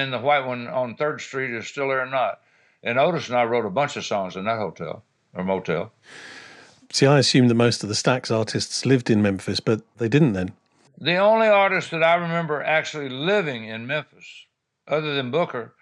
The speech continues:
Speaker 1: would be Rufus Thomas.
Speaker 2: Yeah.
Speaker 1: And, uh, you know, William Bell was around, and, uh, but Eddie Flo was from out of town. Wilson Pickett was from out of town. Don Covey out of town. Uh, Johnny Taylor out of town. On and on and on.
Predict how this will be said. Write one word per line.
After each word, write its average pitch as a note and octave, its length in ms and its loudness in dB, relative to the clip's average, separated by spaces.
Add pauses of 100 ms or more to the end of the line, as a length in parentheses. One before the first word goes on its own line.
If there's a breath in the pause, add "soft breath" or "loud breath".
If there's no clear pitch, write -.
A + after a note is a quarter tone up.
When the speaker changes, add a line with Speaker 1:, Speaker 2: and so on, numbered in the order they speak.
(160)
Speaker 1:
would A#2 180 -8
be C#3+ 180 2
Rufus C3+ 380 -4
Thomas. C#3 420 0 (240)
Speaker 2:
Yeah. A#2 200 0 (240)
Speaker 1:
And, E3 340 2
uh, D#3+ 140 6
you F3 180 0
know, F3 240 2
William F3 280 4
Bell D#3+ 260 6
was D#3 140 0
around, C#3+ 600 0
and, C3 220 -6
uh, B2+ 160 0
but B2+ 320 -2
Eddie E3 220 0
Flo D3+ 260 0
was C#3+ 160 -8
from C#3 160 -6
out C#3 160 6
of C3 100 -2
town. C#3 420 2 (340)
Wilson C3+ 280 -4
Pickett D#3+ 280 -2
was C3 160 -8
from A#2+ 140 -8
out B2 140 2
of A2 100 -8
town. B2+ 360 0
Don B2+ 260 2
Covey C3+ 460 0
out B2 160 4
of G2+ 80 -8
town. A#2+ 460 -2 (180)
Uh, B2 320 2
Johnny C3+ 320 0
Taylor C#3 380 0
out B2+ 180 4
of A#2 80 -8
town. B2 440 -2 (200)
On C#3 240 2
and C#3 120 -4
on C#3 200 0
and C#3 140 -2
on. C3 300 -2